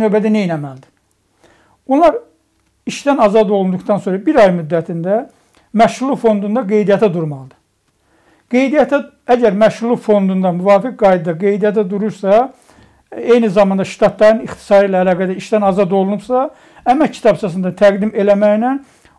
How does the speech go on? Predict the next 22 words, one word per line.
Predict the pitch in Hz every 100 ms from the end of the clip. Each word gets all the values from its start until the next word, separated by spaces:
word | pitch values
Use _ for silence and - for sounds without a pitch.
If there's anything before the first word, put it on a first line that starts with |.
| -
onlar | 247 269 214 - -
ən | 294
azı | 233 208 247
doqquz | 247 - - 233
ay | 214 185
müddətində | 175 170 165 190 180 208 262 302 _ _
işsizlik | 247 - 269 254
sığortası | - 220 202 202 254
ala | 190 175
bilərlər. | 165 147 139 - _ _ _ _ -
Mən | 359 302
hesab | 254 254
edirəm | 254 233 214
ki, | 302
işsizlik | - 233 247 -
sığortası | 202 196 196 180 226 269 262 _ _ _ _ _ _ -
bu | 302
maddə | 226 208 170 196
ilə | 185
azad, | - 208 208 214 -
bu | 311 -
əsasla | - 220 - 175